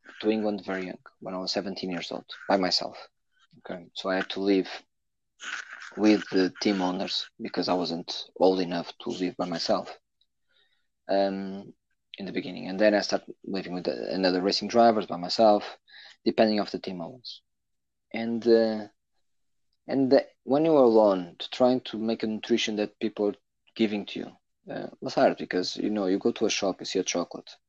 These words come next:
you're young, you, you go out, you see your friends drinking, you know. And it, in the beginning, it's difficult, you know, because you think you're making such a big sacrifice, you know, that all of this is a sacrifice. It's difficult. It's difficult to stick.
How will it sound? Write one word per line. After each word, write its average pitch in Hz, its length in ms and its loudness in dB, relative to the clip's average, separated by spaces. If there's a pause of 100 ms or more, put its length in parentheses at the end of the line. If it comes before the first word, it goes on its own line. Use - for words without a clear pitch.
(160)
you're 95 140 -2
young, 92 280 0 (560)
you, 90 400 0
you 95 160 2
go 107 160 8
out, 92 420 4
you - 60 -14
see - 180 -4
your 90 160 0
friends 98 300 -2
drinking, 87 440 -8 (560)
you - 80 -10
know. 87 200 -10 (680)
And 98 140 2
it, 101 220 2 (160)
in 107 80 0
the 107 40 0
beginning, 117 300 10
it's 104 100 0
difficult, - 460 -4
you - 80 -10
know, - 100 -12 (200)
because 92 220 0
you 92 100 2
think 107 300 -2
you're 107 100 4
making 104 400 0
such - 360 0
a 107 60 4
big 107 180 -2
sacrifice, - 720 -4 (260)
you - 100 -10
know, 87 220 -8 (180)
that - 280 -6
all 107 240 8
of - 140 0
this 85 180 -4
is 78 140 -8
a 67 40 -10
sacrifice. - 600 -12
It's 78 120 -10
difficult. - 540 -6
It's 87 100 -10
difficult 104 360 -4
to - 40 -14
stick. - 300 -8